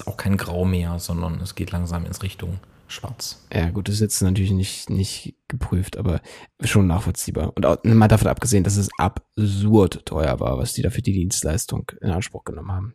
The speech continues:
Speaker 2: Da hätte man sich halt auch einfach direkt einen Anwalt nehmen können.
Speaker 1: Ich meine, äh, der Führerschein ist wichtig, ne? Also der Führerschein ist wichtig, gerade in ländlichen, ähm, Regionen, wo der öffentliche Nahverkehr,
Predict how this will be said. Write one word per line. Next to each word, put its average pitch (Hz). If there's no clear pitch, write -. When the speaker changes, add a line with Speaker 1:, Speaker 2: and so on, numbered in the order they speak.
Speaker 2:
Da -
hätte -
man 95
sich 104
halt -
auch -
einfach 101
direkt 110
einen 147
Anwalt 104
nehmen -
können. 98
Speaker 1:
Ich 104
meine, 107
äh, 107
der 107
Führerschein 113
ist 120
wichtig, -
ne? 110
Also 98
der 101
Führerschein 123
ist 113
wichtig, 117
gerade 113
in 110
ländlichen, 120
ähm, 110
Regionen, 117
wo 110
der -
öffentliche 107
Nahverkehr, 98